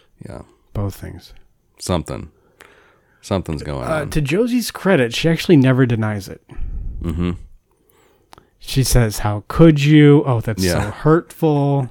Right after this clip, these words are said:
Speaker 2: But she never denies it, and then immediately afterwards wants, yeah, uh, Truman to take her in the, like, the most sexually way possible.
Speaker 1: Yeah, and tear the dress.
Speaker 2: Yeah, tear the dress.
Speaker 1: After talking about how expensive it was.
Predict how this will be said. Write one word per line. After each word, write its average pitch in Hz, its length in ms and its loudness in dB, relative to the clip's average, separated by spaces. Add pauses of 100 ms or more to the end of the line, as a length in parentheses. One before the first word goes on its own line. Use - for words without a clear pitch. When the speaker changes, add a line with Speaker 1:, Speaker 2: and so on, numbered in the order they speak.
Speaker 2:
But 127 140 -2
she 131 140 0
never 151 260 6
denies 131 500 4
it, 131 160 2
and 135 160 4
then 127 120 4
immediately 151 760 4
afterwards 113 680 0 (400)
wants, 123 640 -6 (380)
yeah, 117 360 -4 (240)
uh, 110 380 -8 (100)
Truman 120 460 0
to 107 100 -6
take 135 420 0
her 110 260 -6
in 110 140 -6
the, 107 160 -4
like, 110 200 -6
the 123 60 -4
most 113 260 -4
sexually 131 500 -4
way 113 180 -4
possible. 104 720 -8 (320)
Speaker 1:
Yeah, 90 180 0
and 78 140 -6
tear 87 300 2
the 80 120 -4
dress. 73 540 -6
Speaker 2:
Yeah, 135 220 -4
tear 135 300 -4
the 139 120 -4
dress. 117 560 -8 (460)
Speaker 1:
After 90 280 0
talking 85 300 0
about 80 160 0
how 82 160 0
expensive 73 460 -8
it 58 100 -8
was. 67 400 -8